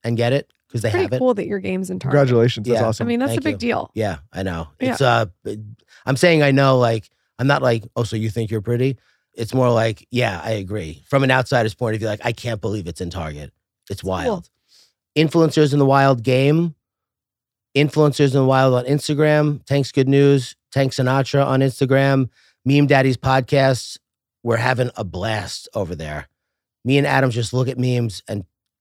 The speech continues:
Speaker 1: laugh our asses off for an hour.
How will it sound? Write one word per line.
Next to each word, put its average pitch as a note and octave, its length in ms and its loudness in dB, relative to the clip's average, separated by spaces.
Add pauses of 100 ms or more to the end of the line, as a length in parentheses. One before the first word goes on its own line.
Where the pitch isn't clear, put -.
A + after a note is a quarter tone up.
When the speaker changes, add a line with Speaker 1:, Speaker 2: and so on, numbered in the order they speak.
(260)
Speaker 1:
laugh A2+ 400 -2
our A2 120 -2
asses G#2 440 -6
off E2+ 380 -10 (140)
for F#2+ 160 -6
an F2 80 -6
hour. D2+ 400 -10